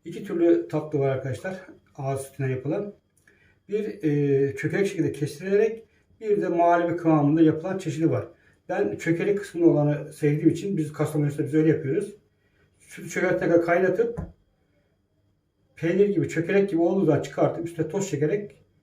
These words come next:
şeker ekleyerek yiyoruz arkadaşlar. Bu bir. İkincisi de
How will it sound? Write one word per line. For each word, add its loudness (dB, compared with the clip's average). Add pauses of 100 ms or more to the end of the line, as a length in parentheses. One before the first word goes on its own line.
(140)
şeker 0
ekleyerek 2
yiyoruz 4
arkadaşlar. -4
Bu -8
bir. 2 (400)
İkincisi -4
de -2